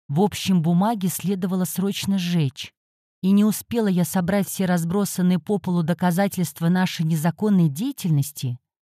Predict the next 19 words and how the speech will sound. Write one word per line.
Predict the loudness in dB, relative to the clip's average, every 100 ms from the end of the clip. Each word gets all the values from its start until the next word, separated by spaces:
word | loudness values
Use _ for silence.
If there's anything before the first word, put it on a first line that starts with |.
| _ _
как | -2 -2 -4
в |
комнату | -4 -2 0 -2 -4
постучали. | -4 -6 -6 -4 0 0 0 -4 -8 _ _ _ _ _ _ _
Даже | 0 2 4 2
не | 2
подумав, | 2 2 2 0 -2
что | -4 0
там | 2 2
может | 2 0 -2
быть | -2 -4 -6
кто-то | -10 -4 -2 -2
помимо | 0 2 4 4 4
Рины, | 2 0 0 0 -2 _ _ _ _ _
я | 0 2
распахнула | 2 0 -2 -2 0 0 0
дверь. | 0 2 0 0 _ _ _ _ _ _ _ _ _ _ _
Так, | -2 0 0 -4 -8 -16 -16 _ _ _ _ _ _
вдох, | -8 -6 0 0 0 -2 -8 -16